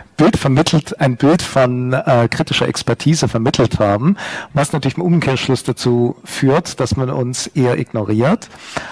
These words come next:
Äh, wir können das ja aber umgekehrt jetzt im innerwissenschaftlichen, und da kommen wir ja,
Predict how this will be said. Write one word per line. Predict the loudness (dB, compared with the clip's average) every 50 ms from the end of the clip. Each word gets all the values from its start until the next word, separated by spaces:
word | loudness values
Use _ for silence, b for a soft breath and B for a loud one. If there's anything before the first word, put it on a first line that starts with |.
| B B B
Äh, | 0 0 0 -2 -2
wir | -2 -2
können | 0 0 0 0
das | 0 0 0
ja | 0 0
aber | 0 0 -2 -2
umgekehrt | -2 -2 0 2 2 0 0 0 0 0 0 0 0 -2
jetzt | -4 -2 -2
im | -4 -4 -4 -6 -10 -14 _ _ -2
innerwissenschaftlichen, | 0 2 2 2 2 0 0 -2 -4 -4 -4 -2 -2 -2 -2 -2 -4 -4 -2 -4 -4
und | -2
da | -2
kommen | -2 -2 -2 0 2
wir | 2
ja, | 2 0